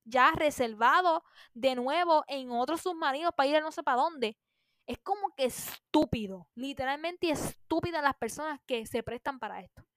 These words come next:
Yo digo que rápido, yo actúo como gobierno a quitarle todas las licencias, todos los permisos a estas personas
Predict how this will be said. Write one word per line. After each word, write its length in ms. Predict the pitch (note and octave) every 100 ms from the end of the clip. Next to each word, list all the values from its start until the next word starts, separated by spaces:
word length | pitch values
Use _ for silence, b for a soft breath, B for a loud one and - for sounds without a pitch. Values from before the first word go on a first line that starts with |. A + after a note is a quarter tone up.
| B B B
Yo 140 | - D#4
digo 260 | F#4 F4+
que 200 | E4+ C4+ _ _ _ _ -
rápido, 480 | A#3 A#3+ C#4+ B3+ A#3
yo 120 | A3+
actúo 360 | A3+ B3+ C#4
como 240 | C#4 A#3 G#3
gobierno 580 | G3 G#3+ D4 F4+ F#4+ F#4+ B B B -
a 140 | A#3
quitarle 680 | A3+ A3+ G#3+ A3+ C#4+ D#4 _ _ _ _ _ _ _ - _ _
todas 320 | B3+ A#3+ C4
las 160 | C4+ B3+
licencias, 520 | A3+ C#4 D4+ D4+ D4+ C#4
todos 180 | A3+
los 120 | A3+ -
permisos 400 | A#3 A#3+ C4+ -
a 80 | G#3
estas 220 | - A3
personas 400 | G#3 - C4+